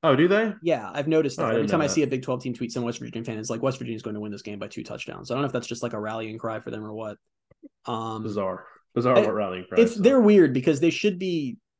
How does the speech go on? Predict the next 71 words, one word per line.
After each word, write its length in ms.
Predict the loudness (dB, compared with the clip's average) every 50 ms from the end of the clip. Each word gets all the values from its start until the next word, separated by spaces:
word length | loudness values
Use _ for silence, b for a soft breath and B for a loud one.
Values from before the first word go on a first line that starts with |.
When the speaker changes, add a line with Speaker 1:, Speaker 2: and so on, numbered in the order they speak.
| _ _ _ -2
Speaker 2:
I 60 | 2
mean, 140 | 2 2 4
they 100 | 2 2
haven't 360 | 0 0 0 0 -2 -4 -6 -12 -10
really 300 | -6 -4 -2 -2 -2 -2
been 200 | -2 -2 -4 -4
anything 600 | -4 -6 -6 -8 -8 -6 -8 -8 -6 -8 -10 -12 -14 _ _ _ _ _ _
good 380 | 0 2 2 2 2 0 -4 -8
for 400 | -6 -4 -4 -2 -4 -4 -6 -8
probably 280 | -8 -6 -4 -2 -2 -2
five 260 | -2 -4 -4 -4 -4
years 160 | -4 -2 -2
now. 160 | -2 -2 -2
Is 80 | -2 -2
that 160 | -2 -4 -4
fair 80 | -4 -6
to 80 | -4
say? 180 | -2 0 0 0
I 60 | 2
mean, 260 | 0 0 -2 -2 -2
maybe 200 | -2 0 2 2
even 160 | 2 2 0
longer, 400 | -2 -2 -4 -4 -4 -6 -6 -8
at 100 | -8 -8
mo-, 140 | -8 -8 -6 -4
mostly 260 | -2 -2 -2 -2 -4
the 40 | -4
Big 160 | -4 -4 -6
twelve 160 | -6 -6 -2
era 160 | 0 0 0 0
now. 140 | -2 -4 -4
I, 160 | -4 -6 -4 -2 0
I 60 | 2
don't 120 | 2 2
know 120 | 4 4 4
what, 140 | 2 2 -2 _ _ _ _ _ _ _ _ _ _ _ _ 0
I 60 | 2
don't 80 | 4 6
know. 340 | 6 4 4 2 -4 -4 0
I 80 | 2
mean, 260 | 4 4 6 4 4
why 220 | 4 4 4 6 6
were 80 | 4
they 140 | 6 4 4
so 160 | 4 4 2
good 140 | 4 4 2
in 40 | 2
the 60 | 0
Big 180 | -2 -2 -2 -4
East? 220 | -6 -8 -6 -6
Was 120 | -8 -6 -4
the 60 | -4
Big 160 | -2 -2 -2
East 140 | -2 -4 -4
just 160 | -6 -4 -4
a 20 |
much 220 | -4 -4 -6 -6 -6
worse 160 | -6 -6 -6
conference? 560 | -8 -10 -10 -8 -8 -8 -8 -8 -10 -14 _ _ _ _ _ _ _ _ _ _ _ _ _ _ _ _ _ _ _ _
Speaker 1:
Maybe, 340 | -10 -10 -8 -8 -8 -8 -8
I 40 | -8
don't 140 | -6 -6 -8
know. 140 | -8 -10 -12 _ _ _ -12
Speaker 2:
I 80 | -10 -10
don't 80 | -8
know. 100 | -8 -8
Speaker 1:
Steve 300 | -10 -8 -6 -6 -6 -6
Slayton 260 | -4 -4 -4 -4 -4
and 80 | -6 -6
Pat 180 | -6 -6 -6 -6
White. 280 | -6 -6 -8 -10 -12